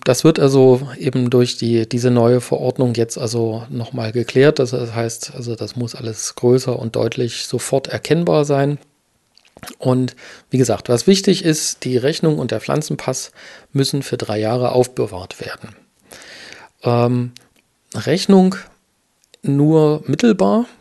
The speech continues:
Ich gebe trotzdem immer so als Tipp, es macht auf jeden Fall Sinn, äh, die Rechnung von Kakteenhage immer mit aufzubewahren. Das ist eine gute Idee, denn diese Rechnung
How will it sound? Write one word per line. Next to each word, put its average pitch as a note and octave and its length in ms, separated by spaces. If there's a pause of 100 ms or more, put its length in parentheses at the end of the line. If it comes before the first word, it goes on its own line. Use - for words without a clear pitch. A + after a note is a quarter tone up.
(540)
Ich - 320
gebe C#3+ 240
trotzdem - 400
immer D#3 220
so C#3+ 160
als - 240
Tipp, - 360 (300)
es D3 220
macht - 400
auf C3+ 120
jeden D#3+ 220
Fall C#3 260
Sinn, F#3 380 (440)
äh, C3+ 400
die C3 140
Rechnung D3+ 320
von C#3+ 180
Kakteenhage D3+ 1080
immer D#3+ 220
mit D3 240
aufzubewahren. C#3+ 720
Das C#3 160
ist - 160
eine C#3 80
gute F#3 300
Idee, D#3 420 (380)
denn B2+ 120
diese B2+ 300
Rechnung C#3+ 500